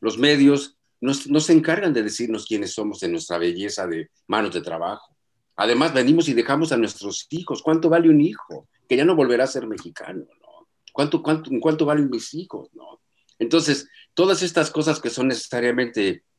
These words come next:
necesarias para decirlas, fortalecen mucho el espíritu de que, como la marcha, para una marcha, como la marcha que se hizo en dos mil seis y todo eso, tienen un, un algo y van y gritan, ¿no? "Queremos papeles para todos", ¿no?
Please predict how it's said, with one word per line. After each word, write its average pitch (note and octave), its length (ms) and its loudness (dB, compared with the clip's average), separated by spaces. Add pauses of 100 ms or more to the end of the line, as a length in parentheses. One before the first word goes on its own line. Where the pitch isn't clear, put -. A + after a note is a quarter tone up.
(240)
necesarias A#2 520 0
para G2 220 2
decirlas, G#2+ 640 -2 (240)
fortalecen C#3+ 680 2
mucho D3 280 2
el A#2+ 80 0
espíritu C3 480 -4
de G2 160 -2
que, F#2 260 -4 (460)
como A#2 180 4
la A2 100 4
marcha, A2+ 520 -2 (180)
para A#2+ 220 4
una E3+ 180 6
marcha, C3 400 0
como G2 160 -4
la G#2 80 2
marcha D3+ 260 0
que A#2 100 -8
se C#3 120 -8
hizo C3+ 140 -4
en A#2+ 40 -2
dos A2 140 -2
mil B2+ 160 -6
seis C3 260 -2
y A2 60 -12
todo B2 220 -2
eso, D#3+ 280 -4 (300)
tienen E3+ 280 6
un, E3+ 260 4 (140)
un D3 180 2
algo D#3 560 2
y C3 140 4
van F3+ 260 4
y C#3+ 100 6
gritan, C3+ 540 2
¿no? D3 180 4
"Queremos D#3+ 340 2
papeles D3+ 440 2
para A#2 220 0
todos", C3 580 -2
¿no? B2+ 340 -6